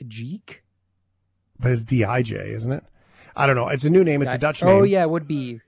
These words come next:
Speaker 1: D-, Deek. Yeah. Or D-,
Speaker 2: Vera
Speaker 1: Di-,
Speaker 2: D.
Speaker 1: D-,
Speaker 2: Uh, twenty-three-year-old
Speaker 1: Vera D.
Speaker 2: Dutch model. And, uh, she's an OnlyFans star as well.
Speaker 1: Oh, good.
Speaker 2: Oh.
Speaker 1: Yep.
Speaker 2: Oh, boy. Uh, she's in search of a boyfriend,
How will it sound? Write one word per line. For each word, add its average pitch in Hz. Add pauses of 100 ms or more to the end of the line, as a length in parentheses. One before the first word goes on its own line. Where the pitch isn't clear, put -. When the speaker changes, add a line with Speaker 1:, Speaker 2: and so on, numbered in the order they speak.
(180)
Speaker 1:
D-, - (160)
Deek. 143
Yeah. 127 (100)
Or 135
D-, -
Speaker 2:
Vera 147
Speaker 1:
Di-, 120
Speaker 2:
D. 135 (300)
Speaker 1:
D-, 170 (680)
Speaker 2:
Uh, 117
twenty-three-year-old 147
Speaker 1:
Vera 143
D. -
Speaker 2:
Dutch 127
model. 123 (300)
And, 120
uh, 110
she's 127
an 139
OnlyFans 139
star 104 (540)
as 95
well. 113
Speaker 1:
Oh, 185
good. 120
Speaker 2:
Oh. 156 (200)
Speaker 1:
Yep. 147
Speaker 2:
Oh, 208
boy. 95 (560)
Uh, 143
she's 180
in 240
search 170
of 160
a 202
boyfriend, 175